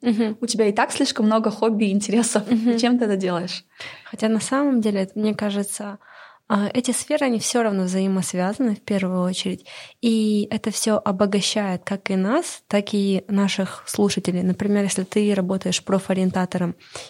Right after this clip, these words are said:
Speaker 1: и у тебя есть только опыт профориентатора, по сути, ты с детьми не можешь поделиться практическими кейсами. А когда ты профориентатор, который и работает учителем, который ведет свой небольшой онлайн-бизнес, которая также обучалась на других курсах,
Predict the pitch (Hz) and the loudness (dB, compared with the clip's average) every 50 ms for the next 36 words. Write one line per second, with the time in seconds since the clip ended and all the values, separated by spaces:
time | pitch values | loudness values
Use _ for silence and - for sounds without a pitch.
0 | - - 202 196 - 185 190 185 185 180 - - 220 208 190 190 - 175 - - | 0 2 2 2 4 4 4 4 2 2 0 0 0 2 2 2 0 0 0 2
1 | - 196 196 - 175 - - 190 190 185 - 190 185 185 190 190 - 254 349 370 | 0 0 0 -2 -6 -4 0 0 0 2 2 2 2 2 2 2 2 2 2 2
2 | - 302 220 196 202 - - - - - - _ - 202 - - 240 277 285 277 | 2 2 2 0 -2 -4 -8 -16 -16 -16 -14 _ -8 -4 -2 0 2 2 2 2
3 | 262 233 208 196 - - _ _ _ - - 220 214 196 180 180 185 - - 220 | 2 2 2 0 -2 -8 _ _ _ -4 0 0 0 0 0 -2 -2 -2 -2 0
4 | 247 233 220 208 208 208 202 202 - - 185 185 180 190 196 - 196 185 - 190 | 0 2 2 2 2 0 0 -2 -2 -2 -2 0 0 0 -2 -4 -6 -6 -4 -4
5 | - - 190 185 - - - - 202 185 180 175 - 185 180 175 180 - - - | -2 -2 -2 -2 -4 -4 -4 -2 0 0 0 0 0 0 0 0 -2 -2 -4 -4
6 | - - - - - - _ _ - 190 - 196 196 208 208 - 196 - 208 208 | -4 -6 -8 -14 -20 -20 _ _ -4 -2 0 2 2 0 0 -2 -2 0 2 2
7 | 202 202 208 196 196 196 196 190 196 190 185 - 175 180 - 180 - 190 185 185 | 2 4 4 4 4 4 4 4 2 2 2 0 -2 0 -2 -2 0 0 0 0
8 | 175 175 - 196 190 190 185 190 190 185 202 190 - 202 190 - - 196 - - | 0 0 0 0 0 0 0 0 -2 0 -2 -2 -2 -2 -4 -2 -4 -4 -2 -2
9 | 180 180 175 175 170 185 185 - 190 185 185 180 175 180 175 180 180 185 - - | -2 0 0 -2 -2 -2 0 0 2 4 4 2 2 2 2 0 0 -2 -2 -4
10 | - 190 185 185 185 180 180 175 - - - 185 185 180 180 180 175 - - 190 | -4 -2 0 0 2 2 2 0 -2 -2 -2 0 0 2 2 0 0 0 0 0
11 | 185 190 190 _ _ _ - 208 196 185 180 180 185 190 190 185 170 165 175 180 | 0 0 -2 _ _ _ -10 -8 -6 -4 -2 0 2 2 4 2 2 2 2 2
12 | 175 170 175 170 165 - - - - - - - - - - - - 185 185 190 | 2 0 0 -2 -4 -6 -10 -14 -14 -12 -12 -14 -10 -8 -6 -2 0 2 2 2
13 | 185 180 - 190 185 185 180 185 180 175 180 180 - 196 190 185 180 165 - 196 | 0 0 0 0 0 2 2 0 0 0 0 0 0 0 0 0 0 0 0 0
14 | 185 180 185 180 180 180 - - - 190 185 185 - - 170 | 2 2 2 0 0 0 -2 -2 -2 -2 0 -2 -2 -6 -8